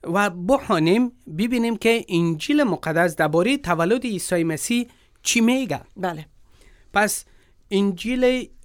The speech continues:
Speaker 1: لوقا، اگر دوست عزیز کتاب دارین، باز کنین، فصل اول، از آیه بیست و شش میخوانیم. اینجا میبینیم که نوشته شده: «در ماه ششم جبرئیل فر-، فرشته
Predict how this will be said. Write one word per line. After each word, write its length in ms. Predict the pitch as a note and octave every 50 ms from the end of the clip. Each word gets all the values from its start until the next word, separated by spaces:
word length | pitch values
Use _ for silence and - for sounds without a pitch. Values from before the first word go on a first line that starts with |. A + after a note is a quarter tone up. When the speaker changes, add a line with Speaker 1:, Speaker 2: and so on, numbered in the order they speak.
| - G3
Speaker 1:
لوقا، 420 | F3 D#3 D#3 D3 - - G3+ G#3+ A3+
اگر 220 | G#3 E3 E3 D#3+
دوست 260 | D3+ D3+ D#3 D3+ -
عزیز 340 | F3+ E3+ D#3+ - E3+ D#3 -
کتاب 320 | - E3 D#3 - D#3+ D#3 D3+
دارین، 300 | D#3+ D#3 D#3 D3+ D3 D#3
باز 220 | F3+ A3 G#3+ -
کنین، 340 | - E3 D#3 E3+ F#3 G#3 G#3 - - -
فصل 320 | - E3+ E3 - - - D#3+
اول، 460 | C#3+ D3 D3 D3 G3+ A3+ G#3+ E3+ E3 - - - - - _ _ -
از 180 | D#3 D#3 -
آیه 140 | F3 G3+ A#3+
بیست 280 | G#3+ G#3 F#3+ - - E3
و 40 |
شش 420 | D3+ - - G#3 G#3+ G3 - - -
میخوانیم. 460 | D3+ C#3+ C#3 - D#3 D#3 F3+ A3+ B3+
اینجا 220 | B3 G#3 F3 E3+
میبینیم 400 | E3+ G3+ A3 G3+ G#3+ G#3 G#3 G3+
که 120 | G3 - F3+
نوشته 460 | E3 D3+ C#3 D3+ C#3+ - - G3 F#3+
شده: 260 | - - F#3+ G3 F#3
«در 200 | E3+ D3+ D3+ D3+
ماه 240 | E3 G#3 B3 B3+ A#3
ششم 460 | - - - D3+ - - G3 G3+ F#3+
جبرئیل 640 | D#3 C#3 - E3 D#3+ D3 C#3+ E3 F#3 A#3+ B3+ B3+ G#3
فر-، 280 | - - E3+ E3 E3 - -
فرشته 640 | - - D#3+ D3+ D#3 D3+ - - G3 F#3+ F3 E3+